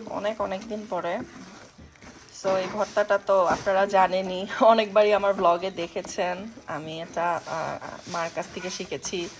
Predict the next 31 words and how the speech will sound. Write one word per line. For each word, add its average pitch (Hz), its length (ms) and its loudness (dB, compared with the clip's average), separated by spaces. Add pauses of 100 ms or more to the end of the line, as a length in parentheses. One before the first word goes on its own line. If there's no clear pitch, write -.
(480)
বিয়ের 180 240 2
পরে, 175 500 0 (160)
নানু 170 320 -6
শাশুড়ির 175 460 -4
কাছ 175 180 -6
থেকে 180 180 -10
শিখেছি। 180 600 -8 (480)
So, 185 80 0
এটা 185 140 -2
একদমই 196 320 -6
ভাজা 190 260 -2
ভাজা 196 260 -4
হয়ে 196 220 -2
যাবে, 170 360 -4
চ্যাপা 180 260 -4
শুটকি। - 420 -8 (520)
লাল 175 280 4
লাল 202 260 4
হবে 175 260 0
ভর্তাটা, 180 680 -4 (100)
ভর্তার 151 300 -6
ফাইনাল 156 340 -4
লুকটা 165 280 -4
দেখাবো। 170 520 -4 (1400)
এই 269 140 0
যে 277 140 2
ভর্তার 254 460 0
জন্য 254 300 2
সব 262 220 0
আয়োজন 240 460 0
রেডি। 240 440 -2